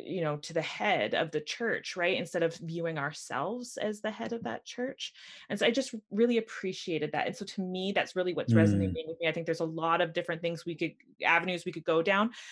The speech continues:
Speaker 1: but to me, that's what's resonating with me this week. It is, is looking at power and how do we redeem that,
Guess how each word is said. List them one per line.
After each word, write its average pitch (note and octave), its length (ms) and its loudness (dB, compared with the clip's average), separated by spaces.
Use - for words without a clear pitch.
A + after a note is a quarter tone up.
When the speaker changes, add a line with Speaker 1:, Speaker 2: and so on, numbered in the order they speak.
Speaker 1:
but - 140 2
to - 160 -2
me, F3+ 140 0
that's E3+ 200 2
what's E3 200 -4
resonating D#3 480 -2
with D3+ 160 -6
me C#3+ 220 -4
this C#3 300 -8
week. C#3+ 220 -6
It D3 80 -8
is, D3 240 -4
is D3+ 240 -6
looking E3 320 -4
at - 140 -4
power D3+ 340 -4
and D#3 100 -6
how C#3+ 280 -2
do D3+ 100 -4
we D3+ 160 -6
redeem D3 680 -6
that, C2 240 -6